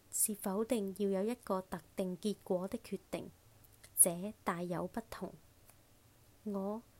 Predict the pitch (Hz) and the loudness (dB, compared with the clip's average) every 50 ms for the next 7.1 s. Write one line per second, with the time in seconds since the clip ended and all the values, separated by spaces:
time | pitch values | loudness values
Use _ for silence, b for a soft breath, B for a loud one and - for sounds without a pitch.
0 | B B B B B B - - - 240 277 - 269 226 226 240 254 - - 214 | B B B B B B -10 -4 -4 -2 0 0 0 2 2 2 2 2 0 0
1 | 214 240 247 220 208 202 - 180 175 180 196 - - 254 - - B B B B | -2 -2 -2 -2 -2 -2 -2 -2 -2 0 2 2 2 2 -2 -8 B B B B
2 | B B - - - 254 254 - - - 214 202 175 170 175 - - 214 202 196 | B B -6 -4 -2 -2 -2 -2 -2 -2 -2 -2 -2 -2 -2 0 0 0 -2 -2
3 | - - 262 269 277 277 269 262 - - 202 175 170 170 160 - 208 196 190 196 | 0 0 0 2 2 0 -2 -2 -4 -2 -2 -2 -2 -4 -2 0 0 2 2 0
4 | 196 - - - 220 214 220 - - 196 170 175 175 - - 185 170 175 175 - | -2 -4 -4 -4 -2 -2 -2 -2 -2 -2 -2 -4 -4 -4 -4 -4 -4 -4 -2 -2
5 | 196 190 190 - 254 254 240 208 196 185 185 190 185 - - 185 185 - 220 208 | -2 -2 -2 -2 -2 0 0 2 2 2 0 2 2 2 2 2 0 0 0 0
6 | 196 180 175 190 180 175 175 175 - 233 226 - 208 202 190 190 - - - 285 | 0 0 -2 -2 -4 -4 -4 -4 -4 -4 -4 -4 -4 -2 0 2 2 4 4 4
7 | 302 311 | 4 2